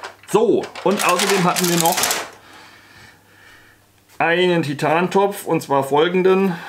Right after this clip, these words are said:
äh, einfach damit ich ihn nochmal vorgestellt habe, gezeigt habe, das ist,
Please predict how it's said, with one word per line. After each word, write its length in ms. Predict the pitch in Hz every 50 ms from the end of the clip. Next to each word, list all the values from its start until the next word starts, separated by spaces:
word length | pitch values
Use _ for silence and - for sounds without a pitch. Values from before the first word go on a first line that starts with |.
| - 165
äh, 800 | 151 160 147 151 151 147 147 143 143 143 135 127 - 110 123 139
einfach 180 | 131 139 139 -
damit 260 | 123 123 120 113 123
ich 100 | 101 101
ihn 60 | 113
nochmal 220 | 107 98 82 92
vorgestellt 600 | 107 135 143 - 151 139 - - 139 135 131 131
habe, 360 | 131 127 131 127 117 90 120 - -
gezeigt 680 | - 131 117 - - - 117 117 120 135 135 135 - 139
habe, 360 | 131 127 127 131 127 127 123
das 240 | 120 120 113 110 -
ist, 460 | - 101 110 107 - - - -